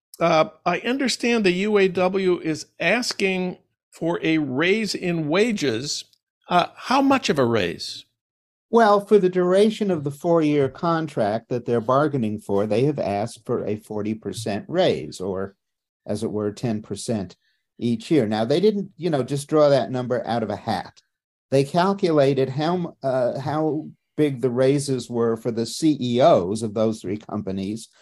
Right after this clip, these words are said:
Speaker 2: over the last four years. And that came out to forty percent, which is how they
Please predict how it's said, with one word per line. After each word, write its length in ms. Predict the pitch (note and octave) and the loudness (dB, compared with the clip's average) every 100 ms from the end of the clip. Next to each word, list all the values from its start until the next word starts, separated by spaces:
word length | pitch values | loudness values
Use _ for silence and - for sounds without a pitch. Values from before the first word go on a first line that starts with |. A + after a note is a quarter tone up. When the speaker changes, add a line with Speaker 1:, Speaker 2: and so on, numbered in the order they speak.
| _ - | _ -4
Speaker 2:
over 240 | A2+ B2+ | 0 2
the 120 | D#3 D#3+ | 2 4
last 420 | F#3+ G#3+ G#3+ - | 4 2 -2 -4
four 180 | A#2 F#2 | -2 -2
years. 300 | F2+ A2+ C#3+ | -4 -6 -4
And 100 | D3 | -2
that 160 | F3+ | -2
came 160 | F3 D#3+ | -4 -2
out 180 | C#3 C#3 | -2 -4
to 80 | C#3 | -6
forty 340 | G#2+ F#2+ G2 | -4 -4 -6
percent, 560 | - E3 - A3 - - _ _ - | -6 -6 2 2 2 -6 _ _ -2
which 240 | C3 D3+ | 0 2
is 160 | E3 - | 0 0
how 360 | B2 G2 A2+ B2+ | 0 0 0 0
they 400 | G#2+ G#2 A#2+ | -2 -2 -2